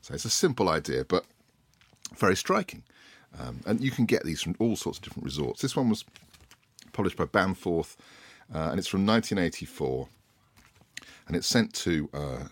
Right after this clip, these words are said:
Shetland in Scotland. And, uh, it's sent from someone called David. And it says, "Dear Ma and Da, having a great time. Weather is good, but it was raining this morning.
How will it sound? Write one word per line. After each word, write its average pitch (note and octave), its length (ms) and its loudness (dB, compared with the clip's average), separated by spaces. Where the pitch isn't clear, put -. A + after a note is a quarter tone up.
Shetland D3+ 540 2
in D#2+ 80 -8
Scotland. E3 460 -2
And, F#2 480 2
uh, D#2 180 -2
it's C#2+ 100 -2
sent D#2+ 180 -2
from D#2+ 120 -10
someone C#2+ 220 -4
called - 220 -16
David. D2 420 0
And F2+ 100 -2
it - 80 -6
says, - 200 -2
"Dear E3 300 4
Ma A#2+ 360 6
and F#2+ 200 -2
Da, C#2 320 0
having E3+ 320 2
a E3+ 60 4
great B2 300 4
time. A2 460 -8
Weather D3 320 6
is - 160 -2
good, - 400 2
but G#2 120 4
it A2 80 4
was G2 140 -4
raining G2+ 420 4
this G2 200 -2
morning. C#2+ 420 -2